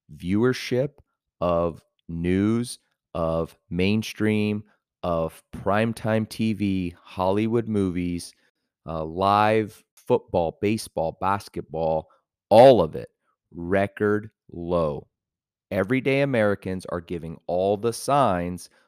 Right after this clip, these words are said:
of go woke, go broke to big tech, media, entertainment, and the sports teams, but they're not listening. They have their heels dug in.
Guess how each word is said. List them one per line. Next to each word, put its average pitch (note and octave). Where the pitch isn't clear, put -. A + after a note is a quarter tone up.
of F2+
go F2
woke, G#2
go E2
broke A#2+
to F2
big F#2+
tech, F#2+
media, F#2
entertainment, F2+
and E2+
the E2
sports D3+
teams, E2+
but -
they're E2+
not F2+
listening. D2
They G2
have G2+
their G2+
heels F#2+
dug F2
in. E2